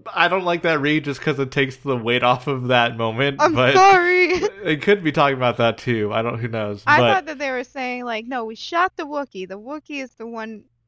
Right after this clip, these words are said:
Speaker 2: who we needed to, to shoot, and we got him."
Speaker 1: Right.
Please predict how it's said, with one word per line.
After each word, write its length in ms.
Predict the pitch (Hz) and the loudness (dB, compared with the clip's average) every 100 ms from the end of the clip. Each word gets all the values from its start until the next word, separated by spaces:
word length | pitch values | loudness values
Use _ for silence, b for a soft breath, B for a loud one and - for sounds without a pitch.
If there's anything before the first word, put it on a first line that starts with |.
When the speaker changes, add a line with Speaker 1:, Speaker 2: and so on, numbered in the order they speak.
| _ | _
Speaker 2:
who 100 | 247 | -10
we 140 | 233 226 | -8 -6
needed 400 | 285 262 240 - | -6 -6 -8 -8
to, 220 | 233 180 185 _ | -8 -8 -14 _
to 100 | 247 | -16
shoot, 460 | 226 - 370 254 208 | -16 -6 -4 -4 -8
and 220 | 202 202 | -12 -12
we 100 | 226 | -8
got 320 | 220 294 277 117 | 2 4 4 2
him." 60 | |
Speaker 1:
Right. 280 | 110 101 101 | -2 -4 -6